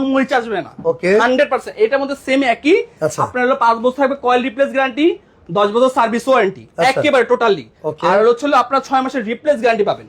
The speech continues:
Speaker 2: আচ্ছা।
Speaker 1: আজকে আমাদের এই ফ্যান একটা কুইজ চলতেছে।
Speaker 2: রাইট।
Speaker 1: কুইজটা কি কেউ যদি সঠিক মূল্যটা বলতে পারে, এখন আমি তো প্রাইসটা বলে দিব,
Speaker 2: রাইট।
Speaker 1: কিন্তু লাস্ট সময় তাকে এরকম একটা ফ্যান গিফট করা হবে।
Speaker 2: ওকে। এই পাশে কিছু ফ্যান আছে ভাই।
Speaker 1: হ্যাঁ, ওগুলো আমি আপনাকে, ওগুলো আপনি বিস্তারিত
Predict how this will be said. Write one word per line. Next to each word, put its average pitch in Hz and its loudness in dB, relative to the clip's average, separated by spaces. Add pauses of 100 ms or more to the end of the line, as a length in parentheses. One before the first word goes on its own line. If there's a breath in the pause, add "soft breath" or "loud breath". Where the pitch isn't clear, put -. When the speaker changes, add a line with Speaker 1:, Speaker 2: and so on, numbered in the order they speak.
(140)
Speaker 2:
আচ্ছা। 170 -2
Speaker 1:
আজকে 294 0
আমাদের 277 2
এই 269 4
ফ্যান 285 -2
একটা 269 -2
কুইজ 285 -2
চলতেছে। 226 -8
Speaker 2:
রাইট। - -4
Speaker 1:
কুইজটা 262 2
কি 294 -2
কেউ 262 0
যদি 262 -2
সঠিক 247 -2
মূল্যটা 254 0
বলতে 214 0
পারে, - 0
এখন 277 -2
আমি 285 0
তো 302 0
প্রাইসটা 269 -2
বলে 262 2
দিব, 208 -6
Speaker 2:
রাইট। 120 -12
Speaker 1:
কিন্তু 165 2
লাস্ট 220 -2
সময় 277 0 (360 soft breath)
তাকে 214 -2
এরকম 254 2
একটা 254 -2
ফ্যান 226 -4
গিফট 208 -6
করা 170 -4
হবে। 117 -10 (120)
Speaker 2:
ওকে। 233 2 (360 soft breath)
এই 262 0
পাশে 254 -2
কিছু 254 -4
ফ্যান 247 0
আছে 240 0
ভাই। 247 2
Speaker 1:
হ্যাঁ, 240 2
ওগুলো 247 2
আমি 285 2
আপনাকে, 277 0
ওগুলো 247 -2
আপনি 277 -8
বিস্তারিত 247 -10